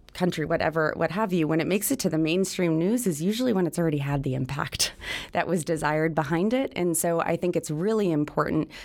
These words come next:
to focus on how we're getting our message out early and often and through trusted messengers of people who, who, who believe in the candidates or believe in the issues that we're campaigning for and on,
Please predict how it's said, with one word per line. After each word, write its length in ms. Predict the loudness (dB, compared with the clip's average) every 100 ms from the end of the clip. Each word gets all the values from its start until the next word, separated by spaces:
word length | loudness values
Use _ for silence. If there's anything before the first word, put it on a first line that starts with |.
| -2
to 120 | -2
focus 460 | 0 -2 0 0 0
on 140 | 0
how 200 | 0 0
we're 140 | 0
getting 280 | 0 0 0
our 120 | 2
message 360 | 2 0 0 0
out 220 | 2 0 0
early 360 | 0 0 0
and 140 | 0 0
often 500 | -2 -2 0 0 -2 -10 -10 -2
and 180 | -2
through 380 | 0 0 2 0
trusted 440 | 0 0 0 0 2
messengers 600 | 2 2 0 2 2 0
of 160 | 0
people 300 | 0 2 2
who, 300 | 2 0 0 -4 -10
who, 280 | -2 0 0
who 180 | 0 0
believe 340 | 0 0 0
in 120 | 0 0
the 60 |
candidates 460 | 0 0 0 0 -2
or 60 |
believe 340 | -2 0 2 2
in 120 | 2
the 120 | 2
issues 420 | 0 0 0 -2
that 140 | 0 0
we're 120 | -2
campaigning 680 | 0 0 0 0 2 0 0
for 280 | 0 0
and 140 | 2 2
on, 400 | 0 0 0